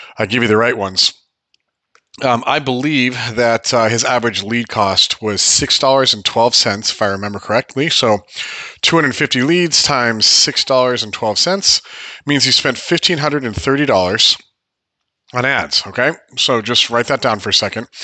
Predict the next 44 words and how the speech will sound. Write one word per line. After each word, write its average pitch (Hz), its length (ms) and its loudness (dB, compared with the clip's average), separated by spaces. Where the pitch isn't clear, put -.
Uh, 113 220 4
five 139 400 2
potential - 340 -2
clients, 120 340 -2
I 131 60 -2
won't 123 160 0
even 123 160 -2
go 110 100 0
six, - 460 2
we'll 110 140 -2
stay 117 280 2
conservative, 101 640 -2
and 101 80 -2
I 104 80 -2
know 110 220 2
that 95 160 -4
their 113 160 4
average 107 300 2
sales 135 240 4
price 98 320 -2
is 101 100 -6
about 98 240 -2
five 101 240 0
hundred 101 220 -4
eighty 98 180 -2
thousand. 87 460 0
So 127 180 4
if 123 120 -4
you 127 80 2
write 135 160 4
down 131 200 -2
fifteen - 340 -2
hundred 135 260 0
thirty 123 200 2
bucks, 110 280 2
five 139 280 2
hundred 139 180 0
eighty 117 240 -2
thousand 98 640 -2
times, 110 640 0
let's 117 160 0
just - 140 2
do 123 120 0
point 113 280 -2